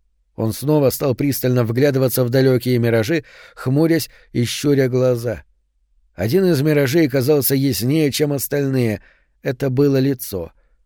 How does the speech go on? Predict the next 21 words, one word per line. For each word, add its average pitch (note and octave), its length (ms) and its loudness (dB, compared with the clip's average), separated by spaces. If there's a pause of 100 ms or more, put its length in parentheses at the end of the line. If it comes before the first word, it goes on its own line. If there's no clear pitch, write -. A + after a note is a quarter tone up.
(140)
Лицо D3+ 560 0
человека-бога A#2+ 920 0
Шредера. G#2+ 460 -6 (680)
Вглядываясь A2+ 800 0
в A#2 40 -2
лицо, A#2+ 400 0 (480)
как C#3 280 0
в - 40 -20
какой-то C3 460 0
горячке, C#3 600 0 (340)
Гаррисон C#3 560 2
заметил, C#3 480 0
что C3 240 2
оно C#3+ 180 2
увеличивается B2+ 1000 0
и A#2+ 340 -2
приближается C3 800 0
сквозь B2+ 300 -4
мерцающую C3+ 840 -2
голубизну C3+ 640 0
неба, C3 420 0